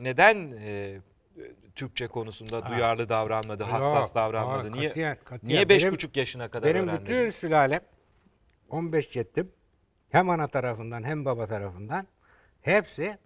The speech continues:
Speaker 2: hem evrensel küreseldir. Hepsi birçoğu da birçok ülkelerde yaşamıştır. Ama aynı zamanda hepsi son derece millidir. Değerlerine bağlıdır.
Speaker 1: Peki niye Türkçe öğretmediler
Speaker 2: Ve
Speaker 1: size?
Speaker 2: hepsi,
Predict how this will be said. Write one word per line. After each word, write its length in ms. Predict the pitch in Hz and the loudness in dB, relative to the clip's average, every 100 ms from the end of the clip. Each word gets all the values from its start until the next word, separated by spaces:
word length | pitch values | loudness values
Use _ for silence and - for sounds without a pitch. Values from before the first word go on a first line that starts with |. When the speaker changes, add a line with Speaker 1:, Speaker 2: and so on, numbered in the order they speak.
| _ _ _ _ _ _ _ _ _ _ | _ _ _ _ _ _ _ _ _ _
Speaker 2:
hem 200 | - 190 | -2 2
evrensel 520 | 196 180 175 170 175 156 | 4 4 4 2 0 0
küreseldir. 600 | 160 160 156 202 233 190 160 | 2 2 2 2 2 -2 0
Hepsi 440 | 165 - - 131 | -2 -4 -14 -12
birçoğu 340 | 143 156 156 | -6 0 0
da 140 | 151 147 | 0 -2
birçok 300 | 139 151 147 | -4 -6 -4
ülkelerde 460 | 127 151 143 135 | -4 0 0 2
yaşamıştır. 600 | 160 151 185 208 - - - _ _ _ _ _ _ _ _ _ _ _ _ - | 0 2 -2 -4 -6 -8 -10 _ _ _ _ _ _ _ _ _ _ _ _ 0
Ama 240 | 180 214 | 4 6
aynı 220 | 196 208 180 | 6 6 4
zamanda 400 | 180 190 214 202 | 2 2 4 4
hepsi 300 | 208 - 170 | 2 -2 -4
son 240 | 190 190 | -2 0
derece 320 | 175 165 156 | 0 0 0
millidir. 640 | 160 160 175 196 233 - _ _ _ _ _ 107 | -2 -2 2 2 2 -2 _ _ _ _ _ 0
Değerlerine 560 | 151 165 165 170 165 | 4 4 4 2 2
bağlıdır. 400 | 156 160 202 240 | 4 4 4 -2
Speaker 1:
Peki 200 | - 139 | -2 -4
niye 140 | 151 196 | -2 -2
Türkçe 300 | 240 - 202 | -2 2 4
öğretmediler 540 | 151 123 185 208 104 | 4 6 8 6 2
Speaker 2:
Ve 40 | |
Speaker 1:
size? 280 | 95 95 135 - | -8 -16 -10 -2
Speaker 2:
hepsi, 400 | 190 175 - | -2 -2 -12